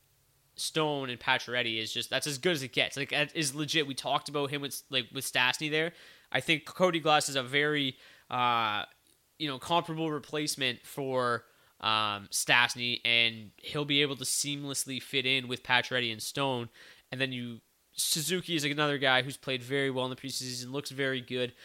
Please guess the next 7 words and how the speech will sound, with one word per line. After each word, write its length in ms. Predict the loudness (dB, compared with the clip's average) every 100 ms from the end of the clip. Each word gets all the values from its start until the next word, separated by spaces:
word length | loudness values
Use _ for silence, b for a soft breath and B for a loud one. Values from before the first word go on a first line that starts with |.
| B B
Uh, 140 | 0
but 160 | 0 -2
for 120 | -4
me 220 | -4 -4
right 320 | -2 0 -2 2
now, 380 | 2 2 0 -8 b b -4
uh, 320 | -2 0